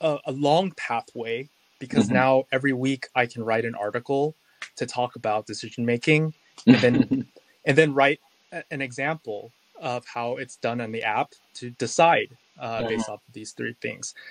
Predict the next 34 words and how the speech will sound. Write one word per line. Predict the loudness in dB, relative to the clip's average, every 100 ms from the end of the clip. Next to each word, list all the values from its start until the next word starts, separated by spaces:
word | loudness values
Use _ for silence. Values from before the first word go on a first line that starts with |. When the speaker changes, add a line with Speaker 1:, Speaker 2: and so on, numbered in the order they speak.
| -20 _ -2
Speaker 1:
You | 2
know, | 4
I, | 4 2 0
I | -4
compare, | -4 -8 -6 -2 0 -2 -4 _ _ _ -12
you |
know, | -10
Coca-Cola's | -6 -4 -4 0 4 6 6 6 2 0
and | -4 -6 -8
Pepsi's | -6 -6 -6 -6 -6 -6
marketing | -4 -2 -2 -2
strategies | 0 4 4 4 0 -2 -2 -4 -10 -16 _ _ -8
using | -2 2 6
the | 6
app | 4 _ -12
and, | -10 -10 -12
and | -10 -10
stuff | -6 -6 -6
like | -10 -8
that. | -10 -12 _ -16
So | 0 6 6 6 0 _ -4
to, | -2 -2 _ _ 0
you | 2
know, | 4
kinda | 4 2 2
understand | -2 -6 -8 -4 -2 -2 -4 _ -20 _ -20
where | -10 -2 0 2 0 0 -2 -4 _ _ _ _
Pepsi | -8 -8 -6 -4
is | -4
a | -2
little | -2
bit | -2 -4
over | -4 -4 -2
leveraged | -2 -2 0 -2 -2 -8 -14